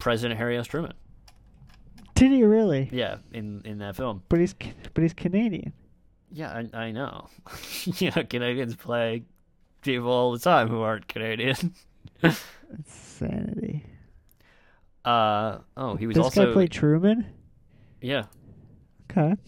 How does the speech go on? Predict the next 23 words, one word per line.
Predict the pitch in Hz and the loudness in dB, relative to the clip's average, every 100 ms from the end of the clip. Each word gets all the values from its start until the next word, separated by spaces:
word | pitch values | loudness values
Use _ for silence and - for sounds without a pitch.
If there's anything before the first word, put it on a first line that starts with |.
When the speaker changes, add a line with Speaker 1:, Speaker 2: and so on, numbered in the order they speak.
| - - - - - - - - _ _ _ _ _ - 392 | -12 -10 -10 -12 -14 -18 -20 -20 _ _ _ _ _ -4 2
Speaker 2:
Actually, | 415 - 269 | 2 4 4
no, | 220 | 6
I | 220 | 4
can, | - 220 | 2 0
maybe | 220 214 208 185 | 2 4 4 4
a | 165 | 4
little | 156 151 | 4 2
bit | 151 | 2
younger, | 147 147 151 | 0 -2 -4
I | 143 | -6
could | 143 | -8
see | - 147 | -6 -4
it. | 147 | -4
Speaker 1:
Yeah. | 107 95 95 - _ _ _ | -4 -6 -6 -14 _ _ _
He | 120 | -6
was | 120 117 | -2 0
also | 131 135 120 | 0 0 -2
in | 113 107 | -2 -4
Twin | - 117 113 | -6 -6 -4
Peaks | 117 107 - | -6 -8 -8
as | 98 | -8
Wyndham | 95 98 95 | -8 -8 -6
Earle. | 95 113 - | -8 -10 -14